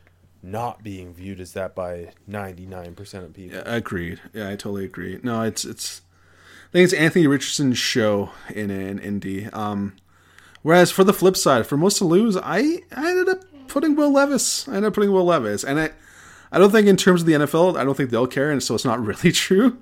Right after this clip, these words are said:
Speaker 2: But, like, realistically, I don't know.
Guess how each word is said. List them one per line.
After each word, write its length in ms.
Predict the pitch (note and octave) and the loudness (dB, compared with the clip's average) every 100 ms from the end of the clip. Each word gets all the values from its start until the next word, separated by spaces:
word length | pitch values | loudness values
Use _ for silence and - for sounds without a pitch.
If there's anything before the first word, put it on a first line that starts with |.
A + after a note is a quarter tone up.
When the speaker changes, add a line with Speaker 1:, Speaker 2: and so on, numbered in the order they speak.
| - - - F3 - | -14 -20 -20 -12 2
Speaker 2:
But, 100 | G3 | 4
like, 180 | A3+ - | 4 0
realistically, 760 | D#3+ F3 A3 C#4 - E3 B2 B2 | 4 6 6 2 0 0 0 -4
I 40 | - _ A#2 A2+ | -12 _ -8 -4
don't 20 | |
know. 200 | C3+ A#2 | -4 -6